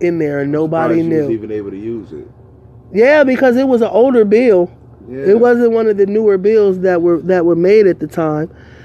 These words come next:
Speaker 1: 'Cause it was like, let me see, it was like eleven, twelve, thirteen, fourteen, fifteen, sixteen, seventeen, eighteen, nineteen.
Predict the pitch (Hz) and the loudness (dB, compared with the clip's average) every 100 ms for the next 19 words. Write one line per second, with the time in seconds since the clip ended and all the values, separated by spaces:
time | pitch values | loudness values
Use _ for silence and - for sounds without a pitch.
0 | - - 208 196 240 226 185 196 220 208 | -20 -6 -4 -2 -2 -4 -4 -4 -4 -6
1 | 220 214 - 190 185 180 - 185 196 196 | -8 -8 -10 -12 -12 -14 -14 -16 -14 -16
2 | 202 - 202 196 196 208 202 202 208 202 | -18 -18 -18 -16 -18 -16 -16 -16 -16 -16
3 | 208 202 202 190 - 196 196 - 202 190 | -16 -16 -18 -20 -20 -20 -20 -16 -16 -14
4 | 196 190 185 180 185 185 | -14 -14 -14 -16 -16 -18